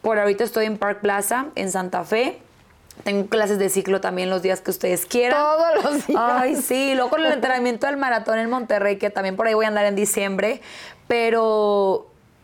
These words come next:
Speaker 1: enamórense, enamórense de, de sí se puede y sin caer en extremos, porque empiezas a ver cambios y cómo impacta en tu vida y dices, "Wow, yo ahorita tengo muchísima energía y me quiero comer el mundo porque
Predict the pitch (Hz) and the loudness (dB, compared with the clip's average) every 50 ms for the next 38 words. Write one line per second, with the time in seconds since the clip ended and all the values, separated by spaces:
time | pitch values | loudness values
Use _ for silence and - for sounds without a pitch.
0 | - - - 277 262 269 269 269 269 269 254 262 269 262 - 240 202 190 180 190 | -6 -4 -2 0 0 0 0 0 0 0 0 -2 -4 -4 -2 0 0 2 2 0
1 | 220 226 233 226 226 233 233 233 247 233 233 285 285 277 269 262 247 226 208 190 | 0 0 -2 -2 0 0 0 0 0 0 -2 -2 0 0 2 2 2 2 2 2
2 | 180 - - - - - - 180 208 214 208 208 202 190 - - - 254 240 - | 0 -2 -4 -8 -18 -12 -6 -2 0 0 2 2 2 2 0 0 -2 -4 -2 -2
3 | 294 285 - - 247 240 233 202 185 175 160 - 214 262 269 247 - 285 254 240 | -4 -4 -2 -2 0 0 2 0 0 -2 -2 -2 -2 -2 -2 -2 -2 -4 -4 -2
4 | - 262 254 254 254 262 269 285 277 - - - 240 233 220 202 175 170 - - | -2 -2 0 0 -2 -2 -4 -6 -8 -8 -8 -4 -2 -2 -2 -2 -4 -8 -10 -12
5 | - - - - - - - - - - 226 233 262 254 208 254 240 247 262 302 | -16 -18 -20 -20 -20 -18 -18 -16 -6 -4 -4 -2 0 0 0 0 -2 0 -2 -2
6 | 262 254 254 254 254 247 240 233 226 240 254 254 214 - 220 226 240 226 208 220 | 0 0 -2 0 -2 -2 -2 0 0 -2 -2 -2 -4 -4 -2 -2 -2 -2 -2 -4
7 | 214 - - 226 220 214 220 214 208 202 208 208 214 226 - - - - - - | -4 -2 -4 -4 -2 0 0 2 2 2 2 0 -2 -4 -10 -18 -20 -20 -20 -20
8 | - - - - 214 196 214 196 - 208 202 180 185 180 185 202 185 170 175 190 | -20 -10 -4 -2 0 2 2 2 2 0 0 0 -2 -2 0 0 2 2 0 2
9 | 202 247 254 254 277 277 - 247 233 233 226 220 220 214 - 202 180 208 202 202 | 2 2 2 2 0 -2 -2 -2 0 0 0 0 -2 -2 -4 -2 -2 0 -2 -2
10 | 190 175 175 170 - - 185 190 190 190 190 190 180 180 180 180 - 190 190 196 | -2 -4 -6 -6 -2 0 0 0 2 0 0 -2 -2 -4 -4 -2 0 0 0 0
11 | - 220 202 190 185 180 180 185 190 196 196 196 208 208 208 233 220 214 - 208 | 0 -2 0 0 0 0 -2 0 0 0 0 0 0 0 0 -2 -4 -2 0 0
12 | 190 185 175 175 | 0 0 -2 -4